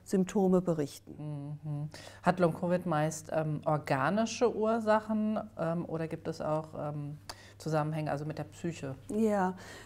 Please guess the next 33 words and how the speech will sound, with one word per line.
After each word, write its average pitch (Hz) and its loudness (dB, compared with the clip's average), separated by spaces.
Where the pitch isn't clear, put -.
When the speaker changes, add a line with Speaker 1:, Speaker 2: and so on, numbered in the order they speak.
Speaker 1:
na, 196 8
als 196 6
Psychosomatikerin 233 8
bin 220 6
ich 214 0
Speaker 2:
Mhm. 220 4
Speaker 1:
natürlich 220 2
der 208 10
Meinung, 208 10
dass 196 8
alles 220 8
mit 240 8
allem 269 10
zusammenhängt. 226 8
Speaker 2:
Mhm. - -12
Speaker 1:
Aber 214 8
wir 220 8
können 240 8
schon 262 6
sagen, 247 10
dass 247 4
Long-Covid 226 6
eine 214 10
körperliche 254 4
Erkrankung 208 2
ist - -4
zunächst 165 2
Speaker 2:
Mhm. - 0
Speaker 1:
mal. 165 6
Ähm, 202 6
es - 0
gibt - 0
unterschiedliche, 226 8